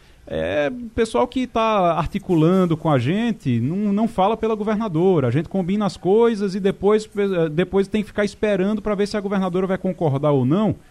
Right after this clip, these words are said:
E aí a gente combina uma coisa e depois a coisa é descombinada. Isso causou muito problema no, no governo Paulo Câmara, até que assumiu o Zé Neto. Zé Neto era uma pessoa que, quando falava, os deputados diziam: olha,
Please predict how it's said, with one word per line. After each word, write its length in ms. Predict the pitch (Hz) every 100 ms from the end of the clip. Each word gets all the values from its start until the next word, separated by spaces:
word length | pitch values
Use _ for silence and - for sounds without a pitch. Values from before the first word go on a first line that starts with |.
| - - -
E 160 | 156
aí 480 | 185 175 180 214 233 -
a 80 | 160
gente 140 | 165
combina 400 | - 214 165 262
uma 140 | 269 220
coisa 520 | - 220 240 220 247 -
e 80 |
depois 380 | 185 196 185 196
a 80 | 208
coisa 260 | 202 208 214
é 40 |
descombinada. 840 | 208 - 208 226 196 156 135 98 - - - -
Isso 160 | 151 160
causou 300 | 214 196 185
muito 180 | 175 202
problema 400 | 226 185 143 143
no, 300 | 135 131 123
no 120 | 127
governo 340 | 123 113 113
Paulo 260 | 107 117 110
Câmara, 400 | - 139 180 190
até 500 | 160 175 - - 190
que 200 | 233 - 254
assumiu 380 | 247 247 190
o 40 | 208
Zé 120 | 247
Neto. 340 | 285 147 104 98
Zé 140 | 127
Neto 260 | 127 147 185
era 60 |
uma 60 | 185
pessoa 320 | 190 165 160
que, 100 | 156
quando 200 | 170 143
falava, 400 | 139 170 165 185 202
os 80 | 175
deputados 380 | 185 175 175
diziam: 300 | 160 151 156
olha, 200 | 143 101